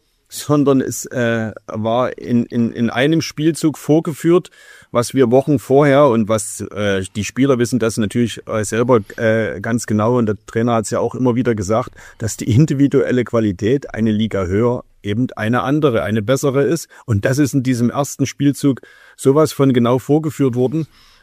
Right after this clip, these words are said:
Da kommt eben dann eine maßgenaue Flanke und in der Mitte, ja, also das ist dann aber, ich glaube,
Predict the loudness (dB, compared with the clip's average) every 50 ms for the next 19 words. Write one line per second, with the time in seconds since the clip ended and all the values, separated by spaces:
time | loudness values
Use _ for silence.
0 | _ _ -4 -4 -2 0 0 -2 0 -2 -2 0 0 0 0 0 0 0 2 2
1 | 0 0 0 -4 -4 -4 -4 -2 -2 0 0 0 -2 -4 -6 -6 -4 -2 0 0
2 | 2 2 2 0 -2 -4 _ _ _ _ _ _ -2 0 0 0 0 0 2 2
3 | 4 4 2 4 6 6 6 6 4 2 2 2 2 0 -2 -4 -4 -4 -4 -2
4 | 0 -2 0 0 0 -2 0 2 2 2 2 2 2 2 2 2 2 2 0 -2
5 | -4 -8 -14 -6 0 0 2 4 4 2 2 0